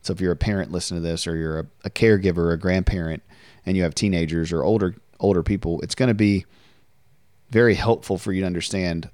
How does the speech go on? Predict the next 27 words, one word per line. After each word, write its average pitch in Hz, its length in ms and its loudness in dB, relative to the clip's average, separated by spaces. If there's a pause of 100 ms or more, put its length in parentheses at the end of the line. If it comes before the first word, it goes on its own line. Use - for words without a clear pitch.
what's 104 360 2
happened, 90 400 -2
why 95 280 0
it's - 140 -4
happened, 90 300 -2
and 87 140 -4
how 95 100 -4
you 90 140 -4
can 87 120 -8
help 87 200 -6
them 82 100 -8
recover 87 560 -2
from 95 300 -4
some 95 180 -6
of 90 60 -4
the 87 80 -4
damage 85 400 -6
and 82 120 -6
the 82 40 -6
exposure 85 420 -4
and 76 100 -8
the 78 60 -8
trauma 80 260 -6
that's 76 200 -10
already 80 260 -8
taken - 260 -12
place. 110 420 -2